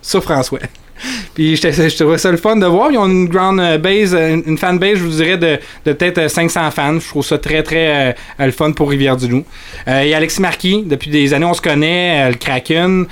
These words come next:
On va avoir une présentation en réalité virtuelle avec le PlayStation V R, avec Francis Gagnon de chez Servling Communication. Un grand, grand fan de V R. S'il y a bien quelqu'un qui peut, euh, partager sa passion à ce niveau-là, là.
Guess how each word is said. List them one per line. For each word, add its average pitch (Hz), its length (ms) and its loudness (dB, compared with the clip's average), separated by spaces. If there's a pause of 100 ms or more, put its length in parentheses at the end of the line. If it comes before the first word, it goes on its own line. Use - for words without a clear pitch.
(320)
On 127 120 0
va 139 100 2
avoir 175 320 2
une 151 100 2
présentation 165 520 0
en 170 160 2
réalité 156 260 0
virtuelle 185 360 0
avec 180 160 0
le 143 100 2
PlayStation 170 420 0
V 156 220 2
R, 147 380 0
avec 123 140 -4
Francis 147 360 -4
Gagnon 147 260 2
de 160 60 -2
chez 139 160 -2
Servling 143 420 -2
Communication. 139 800 0 (400)
Un 123 240 2
grand, 139 420 -2
grand 139 320 0
fan 147 240 -2
de 139 80 2
V 127 180 2
R. 139 240 0
S'il - 120 -4
y - 20 2
a 123 40 -2
bien 143 120 -2
quelqu'un 170 320 -2
qui - 160 -10
peut, 147 300 2 (320)
euh, 123 120 0
partager 147 440 -2
sa 156 180 -2
passion 139 340 0
à 147 60 0
ce 147 140 -4
niveau-là, 135 440 2
là. 143 180 2